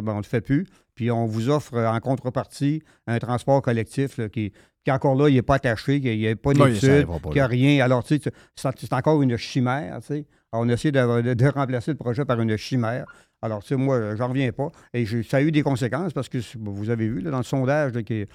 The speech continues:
Speaker 1: qui est récent, qui date d'à peu près un mois, grosso modo,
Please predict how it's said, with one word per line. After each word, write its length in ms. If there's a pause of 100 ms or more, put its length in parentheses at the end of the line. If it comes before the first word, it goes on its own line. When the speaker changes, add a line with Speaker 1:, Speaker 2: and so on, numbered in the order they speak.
(240)
Speaker 1:
qui 80
est 60
récent, 320
qui 100
date 140
d'à 80
peu 100
près 140
un 100
mois, 200
grosso 320
modo, 340